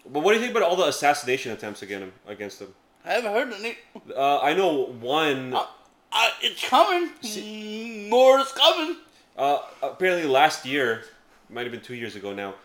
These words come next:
Speaker 1: um, Secret Service.
Speaker 2: Oh, uh, somebody broke into, like,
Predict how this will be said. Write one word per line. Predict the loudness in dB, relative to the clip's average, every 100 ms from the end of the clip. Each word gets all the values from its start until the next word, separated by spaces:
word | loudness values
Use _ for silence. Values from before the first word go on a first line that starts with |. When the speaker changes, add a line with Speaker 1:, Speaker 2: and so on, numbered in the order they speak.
| _ _
Speaker 1:
um, | -2 2 0 -2 -12
Secret | -10 -8 -8 -6
Service. | -2 -2 -2 -2
Speaker 2:
Oh, | 2 2 0
uh, | -2 -4 -4 -10 _ _
somebody | -20 -16 -16 -16 -16 -12 -6 -4 -6
broke | -4 -4 -4
into, | -6 -12 -14 -12
like, | -12 -10 -4 -4 -4